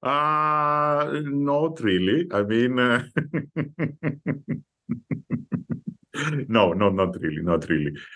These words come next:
And, uh, uh, and also, uh, you can do also a lot of things, uh,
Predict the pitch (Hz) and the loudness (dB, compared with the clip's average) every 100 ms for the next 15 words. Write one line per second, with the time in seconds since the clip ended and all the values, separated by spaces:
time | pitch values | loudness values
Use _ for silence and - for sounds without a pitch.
0 | - - 107 113 113 113 113 113 113 110 | -10 -2 0 0 0 0 0 2 2 2
1 | 110 110 110 107 107 107 107 107 104 - | 2 2 2 2 2 2 2 2 0 -4
2 | 104 104 107 - 107 117 120 123 120 120 | -2 2 2 2 2 2 0 0 2 4
3 | 120 120 110 104 104 101 101 101 98 98 | 4 2 0 0 2 2 2 2 0 0
4 | - 113 139 123 98 110 - 95 92 92 | -2 0 2 2 2 2 2 0 0 0
5 | 90 95 92 90 - - 82 82 82 | -2 -2 0 -2 -4 -2 0 2 2